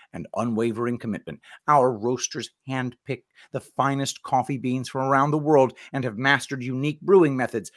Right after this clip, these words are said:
Our skilled farmers cultivate the coffee to embody the essence of duty and honor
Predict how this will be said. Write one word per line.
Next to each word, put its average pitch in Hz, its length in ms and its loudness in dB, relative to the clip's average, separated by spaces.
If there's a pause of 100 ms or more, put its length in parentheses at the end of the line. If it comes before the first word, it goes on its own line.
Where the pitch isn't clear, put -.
(140)
Our 113 120 -8
skilled 95 480 -6
farmers 107 500 -4
cultivate 107 640 -4
the - 60 -6
coffee 110 420 -2
to 110 180 -6
embody 104 520 2
the 120 180 -8 (120)
essence 110 580 -8 (300)
of 101 180 -8
duty 143 420 -2
and 107 140 -12 (180)
honor 127 380 0